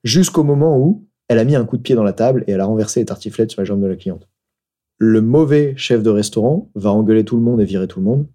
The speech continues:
Le bon manager, lui, va être capable d'aller voir spécifiquement ce qui a bien marché, de féliciter ce qui a bien marché, bah oui, parce qu'il va falloir aller remercier le commis de cuisine qui a eu la bonne décision d'acheter cette salade-là, ce fromage-là, et qui est arrivé à l'heure au travail, qui a bien fait le job.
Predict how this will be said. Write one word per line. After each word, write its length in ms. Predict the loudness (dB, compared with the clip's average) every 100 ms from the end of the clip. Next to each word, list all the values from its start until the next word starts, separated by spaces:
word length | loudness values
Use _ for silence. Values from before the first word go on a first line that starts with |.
| _
Le 240 | -4 -2
bon 200 | 0 0
manager, 540 | 2 2 2 0 0 -4 -8
lui, 360 | -4 -2 -2 -6 _ _
va 180 | -2 -2
être 100 | 0
capable 320 | -2 0 0
d'aller 180 | 0 -2
voir 420 | 0 0 0 -4
spécifiquement 760 | -12 -6 -4 -4 -8 -8 -4 -4
ce 100 | -4
qui 100 | -6
a 60 |
bien 160 | -2 -2
marché, 400 | -2 -4 -6 -6 _ -20 -4
de 100 | -2
féliciter 500 | 0 0 0 -2 -2
ce 80 | 0
qui 80 | 0
a 60 |
bien 120 | 0
marché, 260 | 0 -2 -2
bah 100 | 2
oui, 80 | 0
parce 140 | 0
qu'il 100 | -2
va 80 | -4
falloir 240 | 0 0
aller 140 | 2 2
remercier 440 | 0 0 -2 -2
le 60 | -2
commis 200 | 0 -2
de 40 |
cuisine 400 | -4 -2 -2 -2 -12 _ _
qui 80 | 0
a 40 |
eu 80 | 2
la 100 | 2
bonne 200 | 2 0
décision 380 | 0 0 -2 0
d'acheter 260 | 0 -2 -4
cette 200 | -4 -4
salade-là, 460 | -2 0 0 0
ce 120 | -2
fromage-là, 580 | -6 -4 -2 0 -2 -4 -10
et 80 |
qui 100 | -6
est 20 | -2
arrivé 220 | 0 2
à 60 |
l'heure 160 | 2 2
au 60 | 0
travail, 360 | -4 -2 -2
qui 80 | -4
a 40 |
bien 180 | -4 -4
fait 120 | -4
le 120 | -6 -2
job. 260 | 0 0